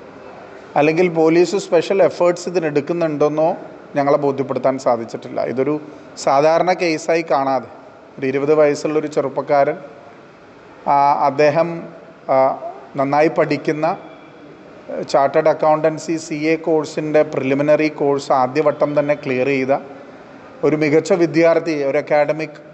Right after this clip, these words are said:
ആ, ബാക്ക്ഗ്രൗണ്ട് കൂടിയുള്ള ഒരു ചെറുപ്പക്കാരനാണ്. അദ്ദേഹം നല്ലൊരു കായിക താരം കൂടിയാണ്, സൈക്ലിസ്റ്റാണ്. എല്ലാ ദിവസവും രാവിലെ രണ്ട് മണിക്കൂറിലധികം സൈക്ലിംഗ് നടത്തുന്ന, സവാരി നടത്തുന്ന ഒരാളാണ്.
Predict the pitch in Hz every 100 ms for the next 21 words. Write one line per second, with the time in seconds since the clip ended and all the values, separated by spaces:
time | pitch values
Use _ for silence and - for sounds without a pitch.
0 | - - 139 131 135 135 147 151 156 147
1 | 139 139 135 135 - 127 139 123 123 123
2 | 123 120 104 - - - - - 143 147
3 | 151 151 151 160 156 139 147 156 151 143
4 | 143 143 139 127 123 135 123 135 123 -
5 | 123 120 135 143 131 147 143 - - -
6 | - - - - 139 135 131 147 147 -
7 | 135 135 151 147 139 151 147 143 143 147
8 | - 139 139 165 165 160 147 143 139 151
9 | - 135 135 139 139 123 127 123 123 117